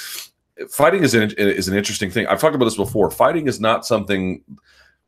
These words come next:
people get bitter when I say this. Look, if you treat something enough like a sport, eventually it just becomes a sport. So in that sense, I do think M M A is a sport,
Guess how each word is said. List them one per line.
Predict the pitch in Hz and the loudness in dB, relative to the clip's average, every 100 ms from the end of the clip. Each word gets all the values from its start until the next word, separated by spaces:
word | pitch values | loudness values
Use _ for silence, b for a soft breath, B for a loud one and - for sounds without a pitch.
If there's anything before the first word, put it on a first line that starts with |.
| _ _ _ _ - 78 - | _ _ _ _ -20 -20 -4
people | 143 156 | 0 4
get | 143 110 | 4 4
bitter | 123 120 | 4 4
when | 104 | 4
I | 92 | 0
say | 110 | 0
this. | 98 82 | -2 -2
Look, | 104 - | -6 -6
if | - | -8
you | 101 170 | -6 -6
treat | - - 196 - | -4 -2 -2 -2
something | - 131 107 104 | -2 0 0 0
enough | 101 107 - | 2 0 2
like | 92 92 | 0 0
a | |
sport, | 92 - 87 85 82 | -4 -6 -4 -2 -4
eventually | 104 120 131 113 | -2 -2 0 -2
it | 92 | -4
just | 87 | -8
becomes | 87 - 85 65 | -12 -10 -10 -10
a | |
sport. | 64 - 67 58 _ b b b | -14 -12 -14 -14 _ b b b
So | 135 120 | 2 2
in | - 123 | 2 2
that | 151 165 | 4 4
sense, | - 117 107 | 2 0 0
I | 101 | -4
do | 101 113 | -2 -4
think | 110 90 | -4 -4
M | 98 95 | -4 -4
M | 90 | -4
A | 82 | -6
is | 73 | -8
a | |
sport, | 73 - 69 58 | -12 -10 -10 -12